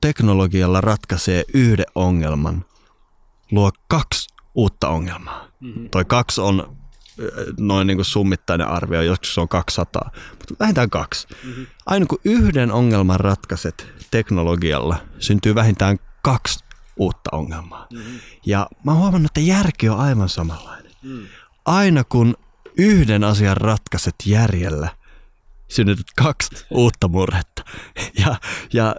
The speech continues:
Speaker 1: tän takia mä ajat sitten jo hylkäsin sen, että mä voisin koskaan järjellä päästä tyydyttävään johtopäätökseen yhtään mistään.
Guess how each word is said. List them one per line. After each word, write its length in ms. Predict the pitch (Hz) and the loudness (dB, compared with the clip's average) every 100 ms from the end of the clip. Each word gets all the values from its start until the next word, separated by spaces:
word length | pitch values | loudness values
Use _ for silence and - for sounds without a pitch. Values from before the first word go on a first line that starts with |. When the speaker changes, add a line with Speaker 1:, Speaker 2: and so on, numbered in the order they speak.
| - - | -8 0
Speaker 1:
tän 160 | 151 | 2
takia 360 | 151 120 107 98 - _ _ _ 113 | 2 0 0 0 -6 _ _ _ 0
mä 220 | 110 - - _ _ _ - | 0 -2 -10 _ _ _ 0
ajat 260 | 113 101 | 2 2
sitten 400 | - 104 - 87 | 0 -4 0 0
jo 140 | 82 - - _ _ _ _ - 98 | 2 -2 -6 _ _ _ _ -2 2
hylkäsin 600 | 120 107 92 80 69 - 147 | 4 4 0 -2 -4 -6 -6
sen, 320 | - 90 87 | 0 0 0
että 260 | 90 - 90 | -4 -4 0
mä 180 | 87 85 | 2 2
voisin 300 | 90 87 90 | 2 2 2
koskaan 500 | 104 - 95 85 87 | 0 0 0 2 4
järjellä 560 | 95 92 78 64 62 - - - - | 2 2 -2 -2 -6 -8 -16 -10 -2
päästä 320 | 85 - - | -2 -4 -6
tyydyttävään 600 | 87 82 85 - 67 - - | -2 0 -2 -6 -6 -4 -4
johtopäätökseen 720 | - - - - - - - | -6 -6 -6 -6 -6 -4 -4
yhtään 340 | 85 - - | -4 -4 -4
mistään. 460 | 78 - - - | -4 -6 -6 -6